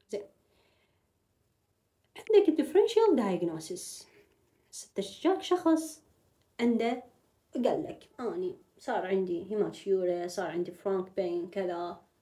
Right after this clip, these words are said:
حكى لك هواي أمور. شنو الشيء اللي يثبت إنه هذا عنده رينال، يعني كانسر، كدني كانسر؟ شنو الأشياء اللي تثبت؟ فخلي نشوف شنو ال، ال، ال differential diagnosis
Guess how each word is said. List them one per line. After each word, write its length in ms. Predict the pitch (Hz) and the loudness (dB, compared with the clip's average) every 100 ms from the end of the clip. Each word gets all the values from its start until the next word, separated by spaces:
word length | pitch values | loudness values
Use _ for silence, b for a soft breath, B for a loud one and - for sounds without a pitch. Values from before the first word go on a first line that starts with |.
| - | -12
حكى 220 | 247 262 | -4 -2
لك 160 | 180 - | -2 -4
هواي 160 | 180 - | -8 -8
أمور. 240 | 180 - _ _ _ _ - | -12 -16 _ _ _ _ -6
شنو 420 | - 320 294 277 | 4 6 4 0
الشيء 260 | - - | -6 -4
اللي 240 | 247 233 240 | -2 -2 -4
يثبت 280 | 240 233 220 | -6 -6 -2
إنه 240 | 202 196 | 0 0
هذا 80 | 180 | -2
عنده 240 | 165 165 | -2 -2
رينال، 320 | 160 160 147 - 160 | -4 -6 -8 -14 -12
يعني 500 | 170 135 123 - 131 | -10 -10 -14 -18 -12
كانسر، 360 | 190 175 - - b b b - | -10 -10 -12 -18 b b b -2
كدني 220 | 190 180 | 0 0
كانسر؟ 320 | 175 160 - - - | -6 -12 -14 -16 -8
شنو 140 | 226 | -6
الأشياء 380 | 180 180 202 170 | -6 -6 -6 -4
اللي 140 | 170 | -6
تثبت؟ 340 | 170 160 - - _ _ | -8 -14 -14 -20 _ _
فخلي 480 | 214 - - 302 | -4 -4 2 6
نشوف 340 | 349 - 453 - b b b | 6 4 -4 -4 b b b
شنو 180 | - 466 480 466 - - 233 | 2 2 4 0 -4 -4 -2
ال، 160 | 226 - | -2 -4
ال، 280 | 233 233 233 | -4 -4 -4
ال 280 | 196 233 226 B B 233 | -4 -4 -8 B B -8
differential 420 | 240 381 415 370 | 2 4 6 4
diagnosis 600 | 339 320 320 320 320 - | 4 4 4 4 4 0